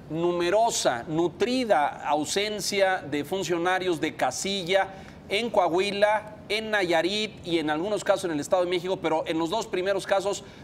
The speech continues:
muy numerosa, Benito, que no, no pudiera, no quiero jugar al, al complot ni al sospechoso tan de moda, pero,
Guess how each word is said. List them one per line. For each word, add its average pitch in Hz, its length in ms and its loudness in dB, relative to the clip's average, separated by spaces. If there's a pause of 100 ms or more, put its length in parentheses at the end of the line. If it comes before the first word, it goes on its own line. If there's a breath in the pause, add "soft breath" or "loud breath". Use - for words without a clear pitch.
(120)
muy 214 240 0
numerosa, 185 880 0
Benito, 180 320 -2
que 170 120 0
no, 208 140 0
no 220 200 0
pudiera, 220 540 0 (420 loud breath)
no 175 140 -2
quiero 175 180 0
jugar 147 300 0
al, 123 400 -2 (100)
al 127 240 -4
complot 160 580 0
ni 160 80 -2
al 131 120 -2
sospechoso 139 500 -6 (100)
tan 131 220 -2
de 131 100 0
moda, 143 440 0 (400 loud breath)
pero, 151 500 2